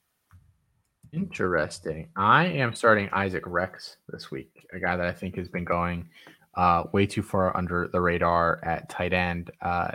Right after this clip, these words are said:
he got thirteen targets last week and has had no fewer than six targets in any game. I believe he is the second most targeted tight end,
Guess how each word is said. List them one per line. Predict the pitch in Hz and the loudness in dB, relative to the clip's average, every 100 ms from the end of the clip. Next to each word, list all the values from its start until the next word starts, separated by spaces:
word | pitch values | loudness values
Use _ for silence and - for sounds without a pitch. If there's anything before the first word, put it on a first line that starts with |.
| - | -10
he | 104 104 98 95 92 - | -8 -4 -2 -2 -4 0
got | 82 - | 0 2
thirteen | 104 - | -4 -2
targets | 92 95 92 90 82 - _ _ _ - | -2 0 2 0 -4 -12 _ _ _ -2
last | 92 98 98 95 | 6 6 4 0
week | 90 90 | -2 -2
and | 90 | -4
has | 90 90 | -2 -2
had | 90 87 | 0 0
no | 90 92 | 2 0
fewer | 92 98 92 | 0 0 0
than | 85 | 0
six | 82 - 110 - | -6 -8 -8 -6
targets | 98 90 85 82 - | -2 0 0 -4 -6
in | - 87 | -12 -8
any | 87 85 | -8 -8
game. | 85 85 | -6 -6
I | 85 | -6
believe | 90 92 | -4 -8
he | - | -6
is | 92 | -10
the | - 82 | -8 -10
second | - 90 - 90 | -4 -4 -4 -4
most | 87 - | -4 -4
targeted | 92 85 85 82 | -6 -6 -8 -6
tight | 87 85 | -4 -2
end, | 85 82 | -4 -6